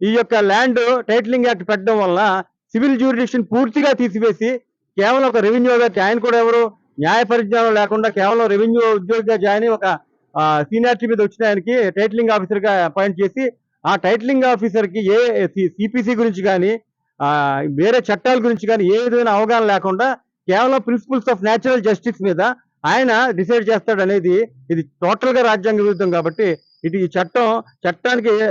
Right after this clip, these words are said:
న్యాయబద్ధత లేదు అనే విషయం పక్కన పెడితే, ముఖ్యంగా ఈ చట్టాన్ని ఇమ్మీడియట్ గా రద్దు చేయాల్సిన అవసరం ఎందుకుందంటే,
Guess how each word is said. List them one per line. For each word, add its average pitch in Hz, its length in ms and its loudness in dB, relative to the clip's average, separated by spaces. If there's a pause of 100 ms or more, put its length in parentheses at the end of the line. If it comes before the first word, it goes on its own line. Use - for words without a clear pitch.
(160)
న్యాయబద్ధత 202 600 0
లేదు 208 320 2
అనే 196 240 -2
విషయం 202 240 -2
పక్కన 202 260 -2
పెడితే, 202 500 0 (340)
ముఖ్యంగా 240 420 0
ఈ 208 140 0
చట్టాన్ని 214 480 0
ఇమ్మీడియట్ 247 280 2
గా 254 80 0
రద్దు 220 200 2
చేయాల్సిన 214 320 0
అవసరం 214 220 -2
ఎందుకుందంటే, 208 720 0